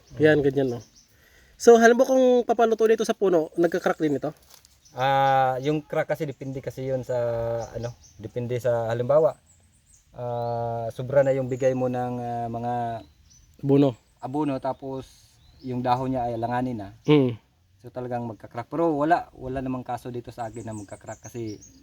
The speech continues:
Speaker 1: lahat naman yan naka-indicate doon sa listahan mo kung kailan mo siya harvestin. Kasi pag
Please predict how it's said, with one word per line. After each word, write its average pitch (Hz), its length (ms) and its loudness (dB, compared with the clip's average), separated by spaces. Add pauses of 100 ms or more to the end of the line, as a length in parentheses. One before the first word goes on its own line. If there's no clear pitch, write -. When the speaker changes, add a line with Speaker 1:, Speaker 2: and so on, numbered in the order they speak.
Speaker 1:
lahat 120 240 -4
naman 127 220 -4
yan 123 140 -4
naka-indicate 117 1400 -10
doon 123 160 -6
sa 120 120 -2 (280)
listahan 123 460 -6
mo 117 120 -8
kung 107 160 -14
kailan 120 300 -6
mo 113 80 -10
siya 107 160 -10
harvestin. 98 560 -10 (920)
Kasi 135 200 -6
pag 143 160 0